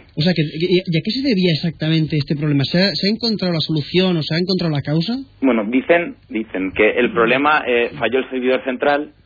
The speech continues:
Speaker 2: y el protocolo de, para solucionar este problema estaba en el, en el conmutador que hay, que debería conmutar a otro servidor de, de reserva.
Speaker 1: Ajá.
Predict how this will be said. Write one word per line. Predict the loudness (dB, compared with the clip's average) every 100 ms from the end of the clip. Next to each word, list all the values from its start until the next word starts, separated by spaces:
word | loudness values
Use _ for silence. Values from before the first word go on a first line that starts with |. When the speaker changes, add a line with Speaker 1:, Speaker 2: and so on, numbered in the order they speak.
| _ _ _ _ _ -4
Speaker 2:
y | 0
el | 0 -2
protocolo | -2 -2 -2 2 4 4 4
de, | 2 2 2 -2
para | -8
solucionar | -6 -6 -6 -6
este | -4 0
problema | 0 2 0
estaba | -2 0 0
en | 0
el, | -6 -8
en | -8
el | -6
conmutador | -4 -4 -2 0 0 2
que | 2
hay, | 2 0
que | 2 2 0 -2
debería | -2 2 0
conmutar | 0 -2 0 2
a | 2
otro | -2 -6
servidor | -4 0 0
de, | 2 0 0
de | -2 -6
reserva. | -4 -2 -2 -4 -8 _ _ -20 _
Speaker 1:
Ajá. | -6 -4 -6